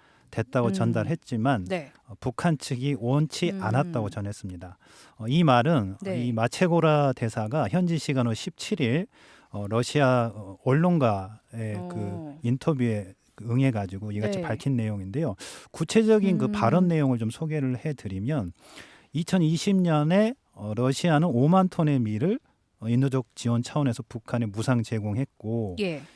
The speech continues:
Speaker 1: 이를 다시 한번 수행할 준비가 돼 있다. 이런 말을 했더니, 어, "그러나 북한 동지들은 고맙다. 상황이 어려워지면
Speaker 2: 음.
Speaker 1: 당신들에게 의지하겠지만
Speaker 2: 네.
Speaker 1: 지금은 괜찮다.
Speaker 2: 어.
Speaker 1: 이렇게 솔직히 말해줬다."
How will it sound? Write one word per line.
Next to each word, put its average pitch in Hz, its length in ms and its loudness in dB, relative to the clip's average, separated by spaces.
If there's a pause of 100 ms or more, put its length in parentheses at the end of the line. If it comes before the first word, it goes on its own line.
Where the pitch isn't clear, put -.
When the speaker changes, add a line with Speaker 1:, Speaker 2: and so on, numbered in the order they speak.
(140)
Speaker 1:
이를 135 260 0
다시 - 320 -4
한번 175 340 0
수행할 185 520 -2
준비가 120 400 -4
돼 117 260 -4
있다. 110 520 -4 (540)
이런 131 200 0
말을 120 240 2
했더니, 117 640 -2 (380)
어, 104 180 -8
"그러나 143 320 2
북한 139 320 0
동지들은 117 500 0
고맙다. 123 680 0 (420)
상황이 220 480 4
어려워지면 120 540 4
Speaker 2:
음. - 20 -6
Speaker 1:
당신들에게 110 580 0
의지하겠지만 110 920 -4
Speaker 2:
네. 170 260 -2 (400)
Speaker 1:
지금은 160 460 2
괜찮다. 120 520 0
Speaker 2:
어. 190 540 -10
Speaker 1:
이렇게 135 240 0
솔직히 175 380 -2
말해줬다." 104 600 -4